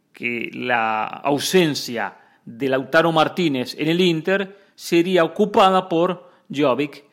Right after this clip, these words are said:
quien lo iría a, a reemplazar. Claro, en este caso solo a un préstamo, después quizás con una opción de compra futuro, dependiendo cómo le vaya a, al ex delantero, eh,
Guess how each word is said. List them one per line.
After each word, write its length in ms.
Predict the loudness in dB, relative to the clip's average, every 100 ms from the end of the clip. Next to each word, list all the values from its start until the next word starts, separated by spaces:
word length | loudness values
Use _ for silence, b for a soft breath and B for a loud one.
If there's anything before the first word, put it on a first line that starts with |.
| _
quien 200 | -8 -4
lo 60 | -2
iría 300 | -2 -2 -2
a, 380 | -4 -6 -8 -8
a 180 | -2 0
reemplazar. 680 | 0 -2 -4 -2 -4 -4 0
Claro, 360 | 2 2 -4 -12 _
en 80 | -12
este 180 | -6 -2
caso 600 | -2 0 0 -2 -8 _
solo 280 | -14 -4 0
a 40 | 0
un 140 | 0
préstamo, 540 | 0 0 0 -6 -4
después 640 | -6 -4 -2 0 0 -6 b b _ _
quizás 260 | -14 -10 -8
con 100 | -4
una 100 | -4
opción 240 | -4 -6
de 100 | -6
compra 280 | -6 -6 -6
futuro, 360 | -6 -6 -2 -2
dependiendo 600 | -2 -2 -2 0 0 0
cómo 180 | 0 0
le 80 |
vaya 480 | 2 2 2 0 -2 B B B _
a, 380 | 0 2 0 -2
al 180 | 0 0
ex 160 | 0
delantero, 760 | -2 -4 -2 -2 0 0 -2 B B B _
eh, 760 | -10 -8 -6 -6 -6 -8 -12